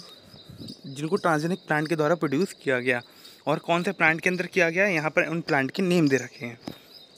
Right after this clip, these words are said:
ठीक है, यहाँ पर देखो antigen है, Antigen, इस antigen को,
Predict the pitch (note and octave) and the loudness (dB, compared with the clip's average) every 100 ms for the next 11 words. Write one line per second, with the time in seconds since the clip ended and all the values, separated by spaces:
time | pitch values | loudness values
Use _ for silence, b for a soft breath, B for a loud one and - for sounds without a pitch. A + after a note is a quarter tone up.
0 | - G3+ D#3+ - - - - - - - | -6 -6 -6 -8 -8 -10 -20 -20 -20 -20
1 | - - _ - B B B B B B | -20 -20 _ -20 B B B B B B
2 | B B B - - D#3+ F3+ F#3+ G3+ A3+ | B B B -18 -4 -2 0 2 2 2
3 | G3 B - D3+ D3+ F3+ F#3 G3+ G#3 B | 0 B 2 2 2 0 0 0 -4 B
4 | B B B B B - - C#3 D3 E3 | B B B B B -14 -4 -2 0 0
5 | F#3+ F#3+ B B - - - - E3+ F#3 | -2 -4 B B -20 -20 -12 -6 -2 0
6 | E3+ F3 F3+ F3 G#3+ | 0 0 -2 0 0